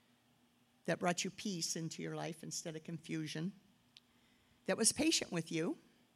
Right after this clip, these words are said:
and everybody around them, that was very kind, and who had self-control, you would have a great friend.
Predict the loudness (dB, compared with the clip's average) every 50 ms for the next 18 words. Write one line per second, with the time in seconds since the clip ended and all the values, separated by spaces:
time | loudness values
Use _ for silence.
0 | _ _ _ _ _ _ _ -2 0 2 4 4 4 4 4 2 2 4 4 4
1 | 4 4 4 4 4 4 2 2 0 2 2 2 2 0 0 -2 -6 -20 -20 -20
2 | _ _ _ _ _ _ _ _ _ _ _ _ 0 2 2 2 2 2 4 4
3 | 4 4 4 2 0 0 2 4 4 4 4 2 0 -2 -4 -8 -16 _ -20 -20
4 | _ _ _ 0 2 4 4 4 4 4 4 4 4 4 2 2 0 -2 -2 -2
5 | -2 -2 0 0 0 2 0 -2 -4 -6 -10 -20 _ _ _ -20 -20 -20 -14 -6
6 | -2 0 2 2 2 2 0 0 -2 0 0 -2 -2 -4 -6 -6 -4 -2 -2 -2
7 | -2 -4 -6